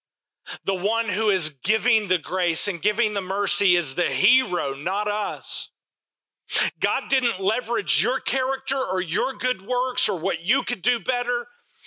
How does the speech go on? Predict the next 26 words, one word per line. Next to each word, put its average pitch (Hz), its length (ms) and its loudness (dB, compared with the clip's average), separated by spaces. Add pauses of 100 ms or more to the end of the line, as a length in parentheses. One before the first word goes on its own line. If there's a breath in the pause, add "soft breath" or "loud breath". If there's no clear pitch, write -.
or 214 140 0
what 185 240 2
you 269 100 2
could 190 220 0
stop 233 560 -2
doing. 247 420 2 (380 loud breath)
He 226 500 2 (180 loud breath)
leveraged 180 920 2 (160)
himself 156 1080 0 (360 loud breath)
and 151 160 2
his 147 280 4 (100)
own 139 400 -2 (260)
character. 101 680 -2 (1000 loud breath)
And 143 160 -2
he 156 320 2 (220 soft breath)
wanted 180 400 -2
to 175 120 2
do 214 340 0
something 147 680 -2 (480)
for 175 140 0
you 131 360 2 (680)
and 170 220 0
for 170 180 0
me 117 380 -2 (460)
that 117 200 0
we 139 420 0